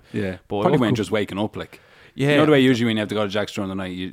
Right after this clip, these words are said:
Speaker 1: like,
Speaker 2: Yeah,
Speaker 1: you
Speaker 2: yeah,
Speaker 1: wake up.
Speaker 2: but I
Speaker 1: When you
Speaker 2: just
Speaker 1: get to my
Speaker 2: wasn't.
Speaker 1: age, you just fucking wake up and you're like, "Ugh."
Speaker 2: Yeah. <laughs> I'd rather
Speaker 1: Trouble of getting up. Do you know what I'll do?
Speaker 2: <laughs>
Speaker 1: I'll just hold it.
Speaker 2: I just hold it.
Speaker 1: <laughs> You try your best to go back to sleep. You hold it for about ten minutes, like, Fuck,
Speaker 2: Yeah,
Speaker 1: I'm gonna have to
Speaker 2: have to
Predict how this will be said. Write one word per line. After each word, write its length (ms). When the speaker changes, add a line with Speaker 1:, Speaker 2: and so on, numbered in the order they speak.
Speaker 1:
like, 160
Speaker 2:
Yeah, 180
Speaker 1:
you 120
Speaker 2:
yeah, 40
Speaker 1:
wake 180
up. 220
Speaker 2:
but 140
I 100
Speaker 1:
When 40
you 120
Speaker 2:
just 20
Speaker 1:
get 140
to 60
my 140
Speaker 2:
wasn't. 120
Speaker 1:
age, 220
you 80
just 180
fucking 240
wake 140
up 60
and 20
you're 100
like, 240
"Ugh." 240
Speaker 2:
Yeah. 260
<laughs> 240
I'd 160
rather 140
Speaker 1:
Trouble 420
of 60
getting 220
up. 120
Do 100
you 140
know 80
what 120
I'll 120
do? 200
Speaker 2:
<laughs> 100
Speaker 1:
I'll 80
just 140
hold 300
it. 100
Speaker 2:
I 60
just 220
hold 320
it. 100
Speaker 1:
<laughs> 60
You 120
try 180
your 140
best 180
to 60
go 80
back 160
to 80
sleep. 280
You 100
hold 240
it 40
for 80
about 200
ten 180
minutes, 180
like, 160
Fuck, 160
Speaker 2:
Yeah, 60
Speaker 1:
I'm 60
gonna 120
have 100
to 60
Speaker 2:
have 180
to 60